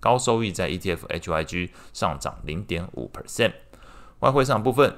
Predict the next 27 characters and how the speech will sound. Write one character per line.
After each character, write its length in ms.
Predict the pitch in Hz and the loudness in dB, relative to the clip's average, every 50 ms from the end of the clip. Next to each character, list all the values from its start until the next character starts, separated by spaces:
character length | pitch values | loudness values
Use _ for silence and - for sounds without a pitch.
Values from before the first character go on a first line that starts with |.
| - 82 | -8 -6
那 180 | 85 76 64 | -6 -4 -4
上 340 | 62 - - 117 101 90 85 80 | -4 2 2 2 2 2 -2 0
周 260 | - 90 85 85 87 | 2 2 4 4 2
公 300 | 82 - 95 101 101 95 | 2 0 -2 -2 -2 -2
布 160 | 107 104 87 | -2 -4 -2
的 120 | 80 82 78 | 0 0 -2
美 200 | 80 78 76 73 | 0 -2 -4 -2
国 160 | - 80 80 | -2 -2 -2
非 120 | - 98 101 | 0 -2 -2
农 120 | 90 85 | 0 -2
就 140 | 82 87 95 | 0 2 2
业 80 | 92 90 | 2 2
数 160 | - - 101 | 0 -4 -6
据 160 | 80 92 92 | -4 -4 -4
显 240 | 82 - 87 78 73 | -4 -4 -4 -6 -6
示， 160 | 73 - 101 | -4 -4 0
劳 140 | 85 85 90 | 2 2 2
动 120 | 95 98 | 2 0
市 120 | 92 - 98 | -4 -4 -6
场 120 | 82 - - | -8 -8 -8
开 240 | - - 117 113 113 | -6 0 0 2 2
始 180 | - - 98 | 0 -4 -4
有 160 | 87 80 69 65 | -4 -4 -4 -4
这 140 | 69 73 | -6 -10
个 340 | 71 - 76 71 67 67 67 | -8 -6 -4 -4 -4 -4 -8
放 340 | - - - 123 107 82 73 71 | -10 -2 0 0 0 0 -4 -8
缓 200 | - - 76 | -8 -8 -8